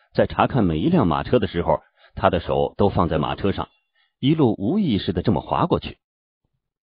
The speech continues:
而在这个过程中，程云鹤就跟在两人身后，一路咯吱咯吱的踩着雪地，绕着马队一侧缓缓查看。每经过一辆马车，顾独行就摇摇头，点点头，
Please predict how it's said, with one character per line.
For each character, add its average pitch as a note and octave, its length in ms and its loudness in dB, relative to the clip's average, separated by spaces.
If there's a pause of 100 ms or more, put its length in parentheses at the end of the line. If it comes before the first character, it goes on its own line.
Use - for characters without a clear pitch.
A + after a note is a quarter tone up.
(120)
而 G2+ 180 4
在 A2 180 2
这 D3 200 -2
个 F2+ 100 -6
过 F#2 180 0
程 F#2 180 0
中， C3 220 4 (600)
程 A#2 180 4
云 A2+ 160 8
鹤 A2 380 4
就 G#2 160 2
跟 G2+ 180 4
在 F2+ 120 2
两 C2+ 200 -6
人 E2+ 120 -2
身 B2 180 2
后， - 180 -2 (520)
一 G#2 180 4
路 G2 160 2
咯 G#2+ 200 2
吱 G#2+ 160 0
咯 A2 180 4
吱 A2 120 -2
的 F#2+ 140 2
踩 - 180 -6
着 B2+ 100 0
雪 C#2+ 220 -6
地， - 240 -6 (180)
绕 G2 200 4
着 D#2 100 -6
马 D2 220 -2
队 F#2 120 -2
一 E2+ 140 -2
侧 - 380 -4
缓 F2+ 320 -2
缓 C#2 180 -6
查 D2+ 180 -6
看。 - 200 -10 (1400)
每 A2+ 200 8
经 G#3 200 6
过 D3 100 4
一 G#2+ 100 2
辆 A#2 160 2
马 C2+ 180 -2
车， - 340 -4 (200)
顾 G#2 140 2
独 F2 160 2
行 F#2 240 0
就 F2 140 0
摇 D2 160 0
摇 D#2+ 100 2
头， D2+ 320 -6 (320)
点 A2+ 200 2
点 E2+ 160 2
头， D2 280 -2